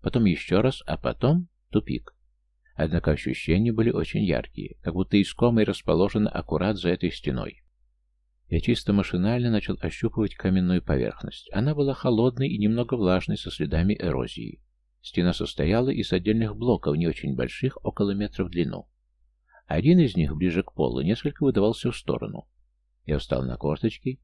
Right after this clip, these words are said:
и тут при свете фонаря увидел затёртый, уже почти исчезнувший символ овна, вырезанный явно очень давно.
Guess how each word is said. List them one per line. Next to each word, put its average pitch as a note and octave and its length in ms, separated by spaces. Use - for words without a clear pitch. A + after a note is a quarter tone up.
и G#2 120
тут - 180
при - 100
свете - 280
фонаря G#2+ 400
увидел G#2+ 380
затёртый, A#2 600
уже - 220
почти F#2+ 340
исчезнувший G2 600
символ A2 460
овна, D#2 380
вырезанный D#2+ 440
явно A2 500
очень E2 360
давно. - 380